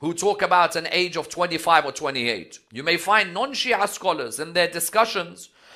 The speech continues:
who reach a conclusion that Sayyidah Khadija was in her twenties.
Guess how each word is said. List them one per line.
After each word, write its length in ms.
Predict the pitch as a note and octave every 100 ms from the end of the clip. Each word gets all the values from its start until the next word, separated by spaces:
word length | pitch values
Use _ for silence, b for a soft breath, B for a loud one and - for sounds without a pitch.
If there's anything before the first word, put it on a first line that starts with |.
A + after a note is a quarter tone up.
| B B
who 160 | D#3+ A3
reach 240 | C#4+ D4
a 40 | C4+
conclusion 540 | B3 A3+ D4 C#4+ B3
that 120 | G3+
Sayyidah 240 | B3 B3 A#3
Khadija 300 | A#3 D#4 C#4+
was 160 | B3
in 100 | B3
her 140 | A#3 A#3+
twenties. 680 | A#3+ C#4 D4 C3 E2 -